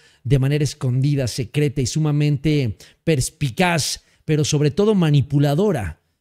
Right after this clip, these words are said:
la Fiscalía del Estado de México, pues manipulada por quién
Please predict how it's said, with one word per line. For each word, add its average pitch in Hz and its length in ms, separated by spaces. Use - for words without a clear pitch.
la 135 160
Fiscalía 156 580
del 175 240
Estado 165 380
de 131 100
México, 147 640
pues 131 140
manipulada 151 640
por 160 180
quién 277 440